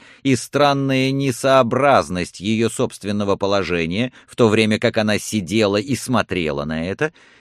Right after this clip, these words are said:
теперь лежала тяжёлым гнётом на её совести.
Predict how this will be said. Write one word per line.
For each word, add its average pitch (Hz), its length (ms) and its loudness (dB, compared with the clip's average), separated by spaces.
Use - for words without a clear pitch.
теперь 127 560 4
лежала 135 720 2
тяжёлым 127 800 0
гнётом 139 760 -2
на 110 60 0
её 80 380 -2
совести. 110 680 -4